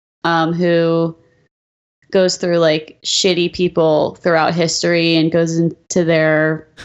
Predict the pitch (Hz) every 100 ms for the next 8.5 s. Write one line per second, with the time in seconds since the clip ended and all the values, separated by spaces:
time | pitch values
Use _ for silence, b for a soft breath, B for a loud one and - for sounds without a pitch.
0 | B B - 175 160 160 165 165 190 180
1 | 196 196 202 202 202 214 220 220 - 180
2 | 180 180 180 180 - 180 185 180 185 185
3 | 185 180 B B B B 190 170 170 180
4 | 180 180 190 175 170 160 165 160 165 170
5 | 160 165 175 165 165 - - - _ _
6 | - 180 - - 196 190 190 185 190 180
7 | 180 185 170 165 170 175 180 175 170 160
8 | 170 170 165 -